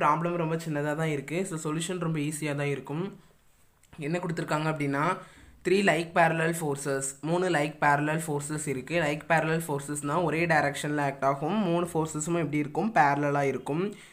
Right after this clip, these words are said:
Acting at the vertices of a triangle. ஒரு triangle வரைஞ்சோம் அப்படின்னா அந்த ட்ரையாங்கிளோட முனைப்புள்ளிகள், vertices அப்படின்னா முனைப்புள்ளிகள் அப்படி சொல்லி சொல்லுவோம். So, அந்த ட்ரையாங்கிளோட அந்த முக்கோணத்தோட முனைகள்ல அந்த மூணு ஃபோர்ஸும் act ஆகுது அப்படின்னு வேற கொடுத்துருக்காங்க.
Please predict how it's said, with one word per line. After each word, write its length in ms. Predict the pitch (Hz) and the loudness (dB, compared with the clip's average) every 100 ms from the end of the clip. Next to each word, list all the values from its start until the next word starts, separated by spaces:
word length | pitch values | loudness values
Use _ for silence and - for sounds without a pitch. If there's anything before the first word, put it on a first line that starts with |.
| - _ _ - 160 | -20 _ _ 2 4
Acting 340 | 175 202 208 170 | 4 0 0 0
at 100 | 139 | 0
the 80 | 170 165 | -2 0
vertices 500 | 156 165 190 185 180 175 | -2 -2 -4 -2 0 2
of 100 | 151 165 | 2 0
a 20 | 160 | 0
triangle. 480 | 139 139 139 143 135 - - - - | 2 2 0 0 -2 -6 -16 -14 -4
ஒரு 100 | 143 143 | -2 2
triangle 420 | 147 151 170 185 165 | 2 4 4 4 4
வரைஞ்சோம் 360 | 143 151 165 170 | 2 4 4 4
அப்படின்னா 280 | 143 139 165 | 2 0 2
அந்த 100 | 190 151 | 2 2
ட்ரையாங்கிளோட 540 | 135 151 165 160 147 175 | 2 2 2 2 2 2
முனைப்புள்ளிகள், 580 | 151 165 165 151 143 143 135 | 2 0 -2 -2 0 0 0
vertices 520 | 147 165 175 170 170 165 | -2 -2 -2 -2 -2 -2
அப்படின்னா 260 | 135 143 180 | -2 -2 0
முனைப்புள்ளிகள் 560 | 156 170 165 156 147 151 | 0 -2 -2 -2 -2 -2
அப்படி 160 | 143 139 | -4 -6
சொல்லி 140 | 139 143 | -6 -4
சொல்லுவோம். 340 | 131 139 180 214 - - - | -2 0 0 -2 -10 -18 -6
So, 60 | - 160 | 0 0
அந்த 100 | 147 | 2
ட்ரையாங்கிளோட 500 | 147 147 160 165 151 156 | 2 4 2 2 2 2
அந்த 120 | 147 143 | 0 -2
முக்கோணத்தோட 560 | 147 175 175 151 180 160 | 0 0 2 2 2 0
முனைகள்ல 480 | 147 160 165 151 170 214 147 | 0 0 0 2 2 2 -2
அந்த 200 | 147 170 190 | 0 2 2
மூணு 240 | 160 175 202 254 - - - | 2 2 2 -2 -8 -20 -6
ஃபோர்ஸும் 400 | 165 160 160 180 143 | 0 2 2 2 2
act 220 | 147 151 | 2 0
ஆகுது 240 | 143 143 143 | 0 -2 -2
அப்படின்னு 260 | 143 143 | -2 -2
வேற 100 | 139 147 | -2 -4
கொடுத்துருக்காங்க. 540 | 139 - 127 123 | -6 -6 -4 -4